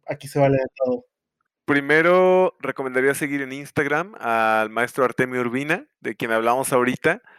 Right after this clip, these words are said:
Speaker 2: Su cuenta está bastante chida y relacionado con lo que platicamos ahorita también de coleccionismo y demás. Sube cosas como muy variadas, pero todo enfocado a videojuegos, ¿no? Y especialmente a videojuegos de la vieja escuela. Luego sube cosas muy cool,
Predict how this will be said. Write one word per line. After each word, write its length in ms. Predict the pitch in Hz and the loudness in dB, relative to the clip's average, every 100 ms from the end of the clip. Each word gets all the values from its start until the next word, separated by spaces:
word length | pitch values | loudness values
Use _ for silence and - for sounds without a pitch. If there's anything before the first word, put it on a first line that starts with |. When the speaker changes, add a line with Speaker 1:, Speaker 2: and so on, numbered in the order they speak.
| _ _ | _ _
Speaker 2:
Su 180 | - 139 | -8 -4
cuenta 260 | 143 143 | -2 -2
está 140 | 139 151 | 2 4
bastante 460 | 139 - 139 131 | 4 2 -2 -2
chida 460 | 120 151 147 139 - | -4 -2 0 0 -4
y 120 | 127 | -8
relacionado 600 | 113 127 123 135 135 139 | -4 -2 -2 0 0 0
con 220 | - 123 117 | 0 -6 -4
lo 120 | 110 | -6
que 260 | 110 110 | -2 -2
platicamos 500 | 107 113 120 127 123 | -2 -6 -4 -4 -2
ahorita 300 | 123 117 - | -2 -2 -4
también 200 | 117 113 | -2 -4
de 80 | 113 | -4
coleccionismo 640 | - 110 - 117 117 104 110 | -6 -8 -8 -10 -10 -8 -6
y 40 | |
demás. 320 | 107 110 113 | -4 -4 -4
Sube 200 | - 127 | -2 -2
cosas 340 | - 127 131 - | -2 -2 -2 -2
como 360 | 113 104 104 - - - - | -6 -6 -8 -10 -20 -20 -10
muy 220 | 120 139 | 0 4
variadas, 520 | 143 151 170 165 151 | 4 6 6 6 2
pero 200 | - 120 | 2 2
todo 300 | - 135 135 | 4 4 4
enfocado 420 | 135 123 117 120 | 0 -4 0 2
a 40 | 117 | 2
videojuegos, 600 | 113 104 120 113 104 95 | 0 -6 -4 -4 -4 -8
¿no? 300 | 110 123 135 | -8 -6 -6
Y 160 | 107 104 | -4 -4
especialmente 800 | - 117 104 117 117 117 113 113 | -4 -8 -2 -2 -2 -4 0 2
a 100 | 101 | 2
videojuegos 400 | 104 107 135 117 | 0 2 2 2
de 100 | 107 | 0
la 80 | |
vieja 180 | 107 120 | 0 0
escuela. 480 | 123 - 120 117 110 - - _ | -4 -4 -2 -2 -6 -14 -20 _
Luego 320 | 131 135 139 | 2 4 4
sube 220 | 120 131 127 | 0 0 0
cosas 280 | 131 131 | -2 -4
muy 180 | 127 135 | -2 -4
cool, 340 | - 135 147 | -2 -2 -2